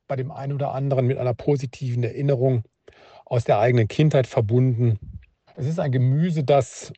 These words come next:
variantenreich zubereitet werden kann und, ähm, sehr schmackhaft ist und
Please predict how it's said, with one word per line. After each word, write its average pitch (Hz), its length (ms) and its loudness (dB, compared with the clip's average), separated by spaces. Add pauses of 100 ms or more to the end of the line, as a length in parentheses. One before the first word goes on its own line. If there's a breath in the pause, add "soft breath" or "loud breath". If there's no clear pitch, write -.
(200)
variantenreich 135 920 0
zubereitet 147 680 -2
werden 131 320 -6
kann 143 460 -2
und, 131 520 -6
ähm, 127 560 -4
sehr 127 360 -4
schmackhaft 127 580 -4
ist 123 140 -10
und 147 160 -4